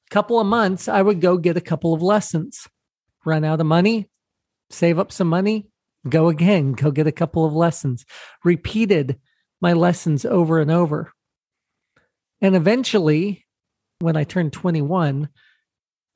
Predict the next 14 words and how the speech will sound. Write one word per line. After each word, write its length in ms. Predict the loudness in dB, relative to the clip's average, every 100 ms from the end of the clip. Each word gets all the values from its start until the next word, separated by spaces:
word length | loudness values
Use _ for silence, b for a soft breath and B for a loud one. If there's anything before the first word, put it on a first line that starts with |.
| _ _ _
I 100 | 2
was 160 | 2 4
able 240 | 2 2
to 100 | 2
finish 560 | 0 -2 -2 0 0 0
my 140 | -4
pilot's 460 | -2 -2 -2 -4 -4
license. 360 | -6 -2 -2 0
Yes, 280 | 0 0
it 100 | -8
took 240 | -6 -8 -4
me 180 | -4 -2
that 460 | -2 0 0 -2
long. 480 | -2 -2 -2 -8 -16